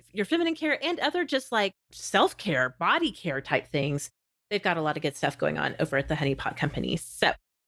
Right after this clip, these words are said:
I'm looking forward to checking that out. So yeah, summer twenty twenty, Rebecca.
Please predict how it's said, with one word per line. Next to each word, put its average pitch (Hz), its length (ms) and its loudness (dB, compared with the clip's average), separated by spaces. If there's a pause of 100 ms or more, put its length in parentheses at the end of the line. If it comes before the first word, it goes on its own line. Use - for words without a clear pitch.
(120)
I'm 285 140 0
looking 302 220 0
forward 311 180 -2
to 302 80 -4
checking 320 300 -2
that 330 160 2
out. 359 480 0
So 294 760 -2
yeah, 349 440 0
summer 330 400 -2
twenty 370 320 0
twenty, 359 300 -2
Rebecca. 262 580 0